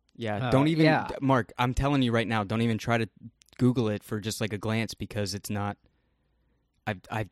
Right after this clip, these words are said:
Speaker 1: tr-, I tried,
Speaker 2: It does
Speaker 1: and
Speaker 2: not
Speaker 1: I,
Speaker 2: exist.
Speaker 1: I'm, <laughs> I
Speaker 2: <laughs> It's
Speaker 1: may
Speaker 2: been
Speaker 1: have
Speaker 2: erased from the
Speaker 1: been
Speaker 2: Jedi archives.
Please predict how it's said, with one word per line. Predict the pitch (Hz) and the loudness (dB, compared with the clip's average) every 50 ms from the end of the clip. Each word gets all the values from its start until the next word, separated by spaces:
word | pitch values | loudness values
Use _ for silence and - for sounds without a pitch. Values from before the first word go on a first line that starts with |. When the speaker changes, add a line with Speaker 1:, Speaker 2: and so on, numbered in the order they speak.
| _ | _
Speaker 1:
tr-, | - - - - - | -16 -14 -12 -8 -8
I | 113 | -8
tried, | 104 - - - 139 165 131 73 - - - | -8 -6 -2 0 2 2 0 -2 -4 -4 -2
Speaker 2:
It | 151 - 107 | 0 2 2
does | 147 139 104 | 2 2 2
Speaker 1:
and | 98 | 0
Speaker 2:
not | 139 131 127 | 0 0 0
Speaker 1:
I, | 131 | -2
Speaker 2:
exist. | 131 - 87 - 156 170 160 120 120 113 113 104 - 131 - - - 160 151 117 120 - - - - - | -4 -4 -2 0 2 4 4 4 4 2 0 -6 -10 -10 -12 -10 -10 -10 -10 -10 -10 -14 -20 -14 -6 -2
Speaker 1:
I'm, | 135 120 117 120 120 123 147 151 | 0 0 0 0 -2 -4 -6 -6
<laughs> | _ _ _ _ - - - - - - | _ _ _ _ -20 -20 -20 -14 -6 0
I | 127 127 | 2 4
Speaker 2:
<laughs> | |
It's | 123 120 | 4 6
Speaker 1:
may | 123 123 139 | 6 6 6
Speaker 2:
been | 170 165 | 6 6
Speaker 1:
have | 160 151 143 | 4 4 4
Speaker 2:
erased | 156 165 165 120 113 | 4 4 4 4 4
from | 113 110 | 2 2
the | 139 - | 0 0
Speaker 1:
been | 107 117 131 127 | 0 -2 -2 -2
Speaker 2:
Jedi | 131 135 143 135 | 0 0 0 2
archives. | 135 151 175 175 - - 131 117 107 113 117 - - | 2 2 0 0 -2 -2 -2 -2 -4 -6 -8 -10 -12